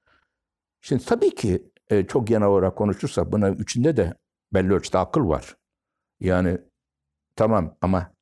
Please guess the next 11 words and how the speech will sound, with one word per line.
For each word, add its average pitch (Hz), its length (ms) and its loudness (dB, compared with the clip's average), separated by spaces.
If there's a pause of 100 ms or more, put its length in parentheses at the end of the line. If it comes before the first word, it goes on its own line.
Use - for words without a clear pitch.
(100)
esas 151 380 -2
itibariyle, 78 720 -4
temel, 101 540 0
özü 95 240 0
itibariyle 85 560 0
herhalde 87 420 -2
din 127 280 -2 (720)
akla - 280 0
dayanmaz. 107 460 -2 (760)
Alakası - 460 -2
yok. - 240 -14